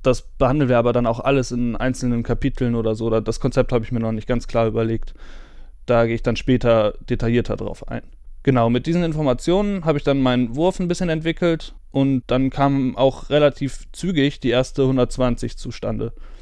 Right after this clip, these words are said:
Bis zu hundertachtzig hat's ein bisschen länger gedauert, aber dass ich zweimal ein Triple treffe, das war dann schon auch auf jeden Fall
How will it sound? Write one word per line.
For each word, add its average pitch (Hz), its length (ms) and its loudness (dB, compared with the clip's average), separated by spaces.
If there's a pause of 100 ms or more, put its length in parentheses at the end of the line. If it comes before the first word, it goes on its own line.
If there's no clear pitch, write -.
(320)
Bis 127 160 -4
zu 156 80 2
hundertachtzig 139 500 2
hat's 139 160 2
ein 143 80 0
bisschen 131 180 -2
länger 147 240 2
gedauert, 139 580 0 (640)
aber 120 640 4
dass 127 200 0
ich 131 120 -4
zweimal 139 380 4
ein 139 80 2
Triple 151 300 0
treffe, 135 380 2
das 120 160 0
war 123 100 4
dann 123 160 0
schon 120 160 -2
auch 113 360 -2
auf 117 120 -4
jeden 131 160 2
Fall 117 420 2